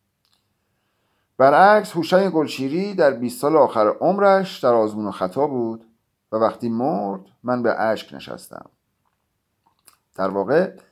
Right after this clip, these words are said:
اشتباه ذات روشنفکر است. قرار نیست که همهٔ کارهای ما درست باشد. چه کسی گفته مدام باید کار درست انجام دهیم؟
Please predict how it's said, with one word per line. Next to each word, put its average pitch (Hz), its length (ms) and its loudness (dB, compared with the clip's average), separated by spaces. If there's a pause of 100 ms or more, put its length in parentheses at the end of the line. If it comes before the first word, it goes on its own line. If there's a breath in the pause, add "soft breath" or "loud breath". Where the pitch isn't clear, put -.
(160 soft breath)
اشتباه 123 720 0
ذات 160 340 4
روشنفکر 110 640 -4
است. - 300 -12 (640)
قرار 120 280 4
نیست 185 160 -4
که 170 80 0
همهٔ 139 240 -2
کارهای 123 360 2
ما 160 120 -2
درست 139 420 0
باشد. 92 380 -8 (680)
چه 175 120 -6
کسی 196 280 0
گفته 165 240 0
مدام 135 360 4
باید 107 240 2
کار 104 220 0
درست 90 400 -6
انجام 80 340 -10
دهیم؟ 67 380 -14